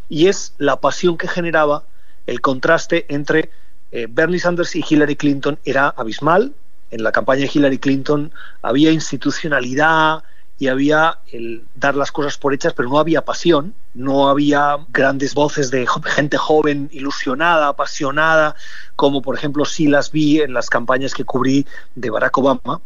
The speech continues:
Y aquello era un señal que me decía que Bernie Sanders iba a dar una larga batalla porque tenía ilusión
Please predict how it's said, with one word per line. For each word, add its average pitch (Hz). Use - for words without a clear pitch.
Y 156
aquello 240
era 254
un 208
señal 180
que 185
me 190
decía 175
que 143
Bernie 214
Sanders 202
iba 208
a 208
dar 208
una 190
larga 190
batalla 175
porque 160
tenía 185
ilusión 165